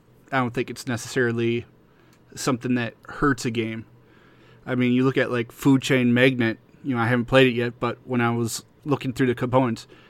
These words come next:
they are pretty bland. I mean, it is close to, you know,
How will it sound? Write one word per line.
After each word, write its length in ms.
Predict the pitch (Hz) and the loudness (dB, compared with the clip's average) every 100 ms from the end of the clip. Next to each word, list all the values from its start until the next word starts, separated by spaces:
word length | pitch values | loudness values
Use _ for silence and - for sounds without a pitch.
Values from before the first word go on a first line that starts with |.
| - _ | -20 _
they 200 | 127 147 | 0 4
are 120 | 131 113 | 4 2
pretty 440 | - 131 123 123 | -6 0 2 0
bland. 640 | 120 113 117 113 113 113 - _ _ _ _ - _ _ _ - | -2 -2 0 0 -4 -8 -14 _ _ _ _ -20 _ _ _ -12
I 160 | 120 123 | -6 -2
mean, 260 | 123 117 117 | 0 0 0
it 160 | 127 | 2
is 220 | 120 117 - _ _ _ - | 2 0 -6 _ _ _ -12
close 360 | - 135 127 - | 2 4 4 -2
to, 380 | 120 117 113 - - - - - - | -2 0 -4 -8 -20 -20 -20 -20 -6
you 140 | 127 | -2
know, 240 | 117 110 | -2 -4